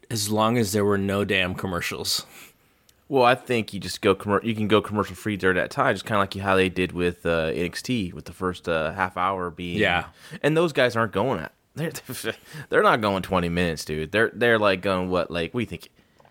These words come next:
Speaker 2: Oh, well, Smoke and Mirrors, what would it say, ten, maybe
Speaker 1: Yeah,
Speaker 2: eleven?
Speaker 1: I mean, it could be sort of like Goldberg and Brock.
Speaker 2: Yeah, yeah, yeah, something like that. Yeah, that'd be cool. Man, I,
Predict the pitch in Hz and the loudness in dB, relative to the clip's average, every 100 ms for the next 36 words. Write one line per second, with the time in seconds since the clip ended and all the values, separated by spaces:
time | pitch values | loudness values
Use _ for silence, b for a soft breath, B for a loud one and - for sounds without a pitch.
0 | b b _ - - - - - 196 175 | b b _ -20 -18 -18 -8 0 2 4
1 | 151 135 - 139 123 113 104 104 107 110 | 2 2 0 0 0 0 0 2 2 0
2 | 117 92 82 - 87 - 104 101 104 110 | 0 0 0 -6 -8 -2 2 2 0 -2
3 | 98 92 92 95 151 160 151 143 143 120 | -2 0 0 2 2 2 0 0 -2 2
4 | 120 113 107 - 131 113 101 101 98 - | 4 4 2 -2 0 0 0 2 0 2
5 | 135 170 107 98 85 - - - - 175 | 0 2 -2 -2 -6 -6 -6 -8 -8 -6
6 | 427 415 320 196 202 - 285 107 101 143 | -2 -2 -4 -6 -6 -4 -2 0 -2 -4
7 | 277 220 - 165 165 156 175 135 92 143 | -4 -6 -6 -8 -8 -2 0 2 0 -2
8 | 143 107 131 135 135 151 127 92 151 120 | 0 0 0 -2 -4 -2 -2 0 0 0